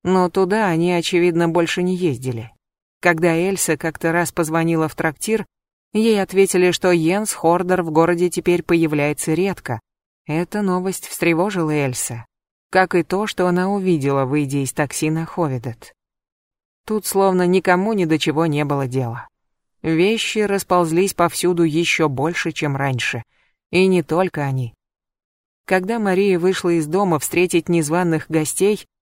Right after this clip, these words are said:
Эльса с трудом узнала ее. Некогда изящная фигура Марии раздалась и стала совершенно бесформенной. Было видно, что ей тяжело передвигаться. Чтобы сделать несколько шагов и спуститься по ступенькам,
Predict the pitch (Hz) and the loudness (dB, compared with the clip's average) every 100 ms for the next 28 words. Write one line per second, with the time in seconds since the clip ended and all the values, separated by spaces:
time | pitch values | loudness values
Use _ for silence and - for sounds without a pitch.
0 | _ _ - 226 214 - 180 - 185 170 | _ _ -4 0 0 2 0 2 2 2
1 | 165 208 170 143 156 139 127 127 127 123 | 2 2 2 2 2 0 0 -2 -2 -4
2 | 110 _ _ _ _ _ - 208 226 196 | -8 _ _ _ _ _ -6 -2 -2 -2
3 | 170 175 160 151 185 - 165 160 - 151 | 2 2 4 2 -2 0 0 0 0 0
4 | 160 190 160 151 151 185 165 165 156 151 | 0 2 2 2 0 0 2 0 0 -2
5 | 143 170 175 151 - 165 170 156 160 143 | -2 -2 -4 -4 -2 0 0 0 -2 -2
6 | - 165 185 190 180 185 - 208 170 147 | -2 0 0 0 -2 -2 0 0 0 0
7 | 139 127 - _ _ _ _ 165 180 170 | -2 -4 -8 _ _ _ _ 0 2 2
8 | 156 180 165 156 165 156 165 - 160 165 | 2 2 2 0 0 0 0 0 0 0
9 | 160 160 165 156 170 175 156 - - 117 | 0 -2 -2 -2 -2 0 -2 -4 -8 -10
10 | - _ _ _ - - 180 175 160 196 | -12 _ _ _ -10 -2 2 4 4 2
11 | 175 175 175 - 165 170 - 160 165 202 | 2 0 0 -2 -4 -4 -2 -4 0 -2
12 | - 151 135 - 165 - 190 175 - 160 | 0 -2 -2 -4 -2 0 0 -2 -4 -6
13 | 165 - 214 190 156 | -6 -2 -2 0 0